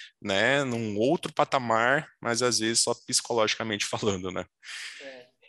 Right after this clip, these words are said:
Speaker 2: Eu, eu também sou esse cara de executar, mas eu acho que pra mim o maior erro do, o, né, o bônus é, é esse, né? O ônus de quem executa é, "E aí?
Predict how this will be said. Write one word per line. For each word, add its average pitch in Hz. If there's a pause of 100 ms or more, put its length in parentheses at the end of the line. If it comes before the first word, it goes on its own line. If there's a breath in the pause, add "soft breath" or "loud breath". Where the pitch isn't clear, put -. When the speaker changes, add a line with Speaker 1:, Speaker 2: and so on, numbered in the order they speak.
(120)
Speaker 2:
Eu, 208
eu 220
também 214
sou 220
esse 220
cara 214
de 208
executar, 208
mas 175
eu 185
acho 185
que 202
pra 165
mim 214
o 180
maior 175
erro 202
do, 185
o, 160
né, 160
o 151
bônus 233
é, 277
é 214
esse, 156
né? 185
O 190
ônus 240
de 220
quem 220
executa 214 (880 loud breath)
é, 185
"E 233
aí? 185